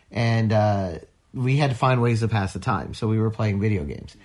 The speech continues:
And we played Star Wars Battlefront two. And he, we really weren't going through any of the, the, uh, it's probably not very good parenting to let a three-year-old play Battlefront two either, but that's beside the point.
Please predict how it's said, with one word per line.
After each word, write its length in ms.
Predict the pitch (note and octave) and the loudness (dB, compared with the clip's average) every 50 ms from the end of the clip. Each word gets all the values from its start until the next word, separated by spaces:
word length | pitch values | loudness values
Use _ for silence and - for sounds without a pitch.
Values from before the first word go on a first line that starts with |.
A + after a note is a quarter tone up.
| - - - - - _ _ - _ - | -20 -20 -20 -20 -20 _ _ -18 _ -4
And 300 | A#2+ A#2+ A#2+ A#2+ A#2+ A#2+ | -2 0 0 2 2 0
we 100 | B2 A#2+ | 0 -2
played 420 | A2+ - B2 A#2+ A#2 A#2 A2 F#2+ | 0 0 0 0 2 0 0 -2
Star 240 | - - A2+ A2 A2+ | -2 0 0 2 4
Wars 200 | A2 A2 A2 G#2+ | 4 2 2 0
Battlefront 520 | G#2+ F#2+ F#2 F2+ F2 - - G2 - - | 0 -2 -2 -2 -4 -4 -6 -6 -6 -6
two. 320 | - - A3+ G3+ A#2 - - - _ _ _ _ - - - _ _ _ _ _ _ _ _ - | 2 4 4 4 4 2 -4 -12 _ _ _ _ -20 -20 -20 _ _ _ _ _ _ _ _ -4
And 320 | B2+ B2 B2 B2 B2 A#2 | -2 0 0 0 0 -2
he, 460 | A2 - C#3 C#3 C#3+ C#3 C3+ B2+ - - - - - - - - - - - | -2 0 0 2 2 2 0 0 -4 -10 -16 -20 -20 -20 -20 -20 -20 -20 -16
we 260 | - - E3 D#3+ D#3 | -6 0 4 4 6
really 240 | D3+ F3 G3+ G#3 F#3 | 8 8 8 8 8
weren't 240 | D3+ D#3 D#3+ C#3 C3+ | 8 6 6 6 4
going 280 | D3 D3 D3+ C#3+ C3+ | 4 4 4 4 2
through 240 | C3 - D3 C#3 C3 | 2 2 2 4 4
any 220 | C3+ C#3 C#3+ C#3 C3 | 4 4 4 4 2
of 120 | A2+ G#2+ | 2 2
the, 440 | G#2 G#2+ G#2 G#2 G2+ F#2+ F#2 F2+ F2 - | 2 2 2 2 2 0 -2 -4 -4 -6
the, 360 | F#2+ F#2+ A#2 A#2 A2+ A2 G2+ | -6 -2 0 0 2 2 2
uh, 100 | F#2+ F#2+ F#2+ G2+ | 0 0 -2 -6
it's 80 | G#2+ | -8
probably 320 | - - D#3+ G3 C#3+ G2 F2 | -2 0 2 2 2 0 0
not 220 | F2+ G#2+ G2+ F2+ | 0 0 0 0
very 180 | E2+ F#2+ F2+ F2 | -2 -2 -4 -2
good 160 | E2 F2 D2+ | -4 -4 -2
parenting 380 | G#2+ A2 G2+ F#2+ E2+ E2 E2 E2+ | 0 0 0 0 -2 -4 -4 -4
to 80 | F2+ | -4
let 160 | F2 F#2 F#2 F2+ | -2 -2 -2 -2
a 40 | |
three-year-old 440 | E2+ - G2+ F#2 F2+ F2 E2 E2 D#2+ | -2 -2 -2 -2 -2 -4 -4 -6 -4
play 140 | - G#2+ G2 | -2 -2 -2
Battlefront 480 | E2+ F2+ F2 E2+ D#2 - F2+ D2+ D2 - | 0 0 -2 -2 -4 -4 -6 -8 -6 -6
two 140 | G#2+ G2 F2+ | -4 -4 -2
either, 220 | G#2 G2+ C2 - | -2 -2 -2 -4
but 160 | F#2 G2 G2 | -6 -4 -2
that's 200 | - B2 C3 B2+ | 0 0 0 0
beside 340 | - B2 A2 - A2+ A2+ F#2+ | -2 -6 -4 -2 0 0 0
the 80 | F#2 F2+ | -2 -6
point. 300 | E2 - - C2 C#2+ | -8 -10 -12 -12 -12